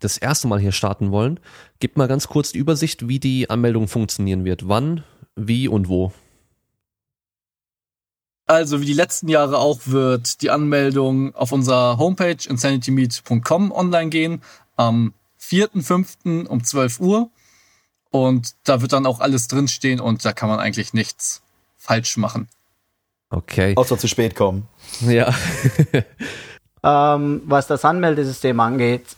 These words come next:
Speaker 4: ähm, wir sind fair. Wer zuerst ist, kommt mal zuerst. Wir haben da Timecodes, also ihr braucht jetzt nicht sagen, ihr habt euch da und da gemeldet. Ich weiß, ihr wollt die Plätze haben, aber wir haben wirklich einen Zeitraffer, wo wir sehen können, wann ihr euch angemeldet habt.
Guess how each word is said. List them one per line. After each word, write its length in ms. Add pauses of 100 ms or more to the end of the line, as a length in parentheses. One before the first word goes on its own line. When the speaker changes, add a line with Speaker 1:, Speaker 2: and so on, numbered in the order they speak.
Speaker 4:
ähm, 640 (240)
wir 140
sind 200
fair. 460 (460)
Wer 280
zuerst 340
ist, 120
kommt 220
mal 180
zuerst. 480 (180)
Wir 160
haben 360
da 160
Timecodes, 640
also 180
ihr 160
braucht 320
jetzt 240
nicht 320
sagen, 400
ihr 140
habt 160
euch 160
da 100
und 180
da 140
gemeldet. 480
Ich 140
weiß, 320
ihr 180
wollt 220
die 60
Plätze 360
haben, 300
aber 240
wir 100
haben 220
wirklich 440
einen 140
Zeitraffer, 580
wo 120
wir 120
sehen 260
können, 260
wann 160
ihr 160
euch 200
angemeldet 640
habt. 260